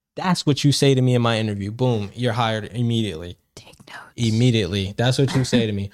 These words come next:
Speaker 1: <laughs> "Why would I, why would I not jump with you? I already have a camera set up where you land. You don't need me there. You need me in the sky." Boom. Boom. You got
Speaker 2: All right,
Speaker 1: the
Speaker 2: so if
Speaker 1: job.
Speaker 2: you ever thought about wanting to work for Julian, take some notes.
Speaker 1: You don't wanna
Speaker 2: Um,
Speaker 1: work for me.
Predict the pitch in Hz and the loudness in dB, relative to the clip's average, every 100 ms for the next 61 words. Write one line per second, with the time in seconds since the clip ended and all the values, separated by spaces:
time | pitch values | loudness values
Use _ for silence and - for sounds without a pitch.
0 | - - 123 127 143 139 135 - 127 151 | -14 -6 0 2 4 2 2 2 2 4
1 | 170 165 151 143 147 123 135 202 131 113 | 4 4 4 2 2 0 0 2 0 2
2 | 110 120 127 127 123 - 143 147 - 131 | 2 4 4 2 0 0 0 0 0 0
3 | 127 127 120 113 127 143 127 _ 127 123 | 2 2 2 2 0 0 -4 _ -4 -2
4 | 165 127 117 110 113 123 131 139 135 135 | 0 0 0 0 0 0 0 2 2 0
5 | 127 - 156 127 107 _ - _ _ - | -2 -2 -2 -2 -6 _ -20 _ _ 2
6 | 214 175 110 _ _ _ _ _ _ - | 4 4 2 _ _ _ _ _ _ -4
7 | 170 165 117 87 _ _ _ _ _ - | 0 0 0 -6 _ _ _ _ _ -12
8 | - 226 226 208 208 233 220 240 262 226 | 0 2 2 0 0 2 2 2 2 2
9 | 214 214 214 190 190 180 196 208 185 185 | 2 2 2 2 4 4 2 2 2 2
10 | 185 196 185 175 185 208 208 - 190 185 | 2 -2 0 0 0 0 -2 -4 -4 0
11 | 180 214 - - - 127 127 208 101 101 | 2 2 0 -4 0 2 2 2 2 0
12 | 98 - 92 92 | -2 -4 -6 -6